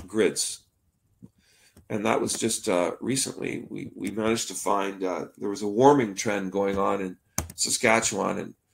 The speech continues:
some geophysical company was unable to perform the work they were doing in the south, but it was cold up here. So we did these three grids, and the one that was the most interesting is the middle one, which we call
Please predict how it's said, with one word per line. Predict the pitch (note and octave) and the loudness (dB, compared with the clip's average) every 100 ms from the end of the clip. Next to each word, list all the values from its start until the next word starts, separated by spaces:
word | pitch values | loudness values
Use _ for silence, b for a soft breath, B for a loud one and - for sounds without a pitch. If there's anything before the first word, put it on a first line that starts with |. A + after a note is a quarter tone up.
| _ _ _ | _ _ _
some | - C3 B2 | -16 -6 -4
geophysical | F2+ A#2+ A2+ B2 B2 A#2 G#2 F#2+ | 2 4 4 2 0 0 -4 -4
company | A2 G#2 G#2+ G#2+ | -2 -2 -4 -4
was | G2 F#2 - - _ | -2 0 -2 -4 _
unable | A2 A#2 A#2 A2 G2+ | 2 6 6 6 2
to | - | -4
perform | - - A2+ A2 F#2+ | -12 0 4 4 2
the | F#2 | 2
work | G#2 A2 - | 2 2 0
they | G2 | 0
were | F#2+ | 0
doing | F#2 G2+ G2 | -2 -4 -4
in | F#2+ | -6
the | F2 | -2
south, | E2 B2+ B2 G#2 - _ b b b b b _ | 2 4 4 4 -2 _ b b b b b _
but | - | -10
it | - | -8
was | - | -8
cold | - D#3 C#3+ | 4 6 8
up | A#2 - | 6 4
here. | D#3+ - - | 4 4 2
So | - - - - b b b b b b | 0 0 -2 -8 b b b b b b
we | - C3 | -4 0
did | C3 B2+ | 2 4
these | B2 A2 - | 4 4 2
three | C3 D3+ | 2 2
grids, | C3+ G#2+ A2 - - - _ _ _ _ _ _ _ _ - | 4 4 4 2 -4 -6 _ _ _ _ _ _ _ _ -8
and | G2+ A2 | -2 2
the | A2 | 4
one | A#2+ C#3 | 6 4
that | - | 0
was | - | -4
the | - | -2
most | A2 A2+ - | 0 0 0
interesting | C#3+ C#3+ G#2+ - G2 G#2+ - _ _ _ _ _ _ - | -2 0 -4 -4 -4 -6 -14 _ _ _ _ _ _ -6
is | G#2+ - | -4 0
the | |
middle | A#2 D3+ A2+ F#2 | 4 8 8 4
one, | D#2 - _ _ _ | -2 -8 _ _ _
which | - - - - | -8 -4 -4 -6
we | A2+ A2 | -10 -10
call | - A#2 G2+ G2 - | 0 4 6 4 -2